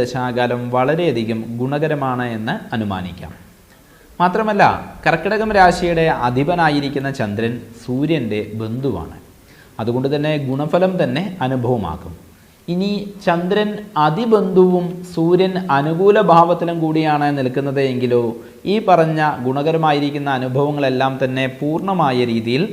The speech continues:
ലഭിക്കുന്നതാണ്. ഏതെങ്കിലും ഒരു ശുഭഗ്രഹം ഈ സൂര്യനെ നോക്കുന്നുണ്ട് എങ്കിൽ ഈ ഗുണഫലങ്ങളെല്ലാം തന്നെ അധികരിക്കുന്നതാണ്.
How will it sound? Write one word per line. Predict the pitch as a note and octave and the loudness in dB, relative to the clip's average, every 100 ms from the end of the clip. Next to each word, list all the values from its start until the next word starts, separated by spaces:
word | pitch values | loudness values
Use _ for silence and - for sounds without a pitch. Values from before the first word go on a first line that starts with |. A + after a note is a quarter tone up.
| - - - D#3 | -8 -16 -2 2
ലഭിക്കുന്നതാണ്. | D3+ A#2 G2 E2+ D#2 D2+ - - - - - - - C#3+ | 2 0 -4 -6 -10 -14 -20 -20 -20 -20 -20 -20 0 2
ഏതെങ്കിലും | D3 E3 E3+ F#3 F3+ | 4 4 2 2 4
ഒരു | F3+ F3 E3+ - - | 4 4 2 -4 -4
ശുഭഗ്രഹം | E3 D#3 E3 F3 E3 D3 - - D#3 | 0 2 4 2 2 -2 -4 -4 -2
ഈ | F#3+ F#3+ | -2 -4
സൂര്യനെ | F3 F3+ F#3 F3+ F3 D#3 | 0 2 2 0 -4 -4
നോക്കുന്നുണ്ട് | D3 D#3 F#3 F3+ F3+ E3+ E3+ D3 | -2 -2 -2 0 0 0 0 0
എങ്കിൽ | C3+ C#3 D#3+ A3 - G3+ | -2 0 0 -2 -6 -4
ഈ | A3 F#3 | -2 -2
ഗുണഫലങ്ങളെല്ലാം | F#3 - G3 G3+ F#3+ E3+ D#3 D3 D3 | -2 0 0 0 0 2 2 0 -2
തന്നെ | C#3+ C#3 C3+ - C3 | -4 -4 -6 -2 -2
അധികരിക്കുന്നതാണ്. | C3+ E3+ F#3 C#3+ B2 G2+ F2+ D#2+ E2 | 0 2 2 2 -2 -4 -6 -8 -10